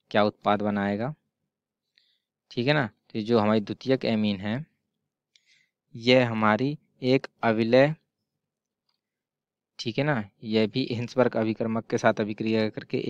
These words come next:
एक अविलय एन डाई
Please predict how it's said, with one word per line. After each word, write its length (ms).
एक 260
अविलय 600
एन 420
डाई 260